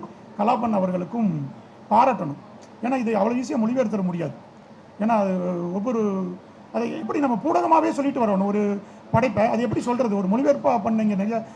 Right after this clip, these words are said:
மொழிபெயர்ப்பாளர்கள் கார்த்திகா இருக்காங்க, இங்க நிறைய பேர் இருக்கிறாங்க, இவங்களுக்கெல்லாம் வந்து தெரியும், அந்த கடினம் தெரியும்,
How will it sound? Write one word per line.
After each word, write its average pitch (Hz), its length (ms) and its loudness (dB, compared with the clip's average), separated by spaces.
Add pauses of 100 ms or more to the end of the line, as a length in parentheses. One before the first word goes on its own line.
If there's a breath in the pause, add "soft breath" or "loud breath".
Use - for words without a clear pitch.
மொழிபெயர்ப்பாளர்கள் 196 720 0
கார்த்திகா 190 340 -2
இருக்காங்க, 180 320 -4 (380 loud breath)
இங்க 208 160 -2
நிறைய 226 220 2
பேர் 226 180 0
இருக்கிறாங்க, 208 340 0
இவங்களுக்கெல்லாம் 220 540 0
வந்து 214 160 0 (460 loud breath)
தெரியும், 269 260 0
அந்த 196 100 -2
கடினம் 302 400 2
தெரியும், 180 280 -4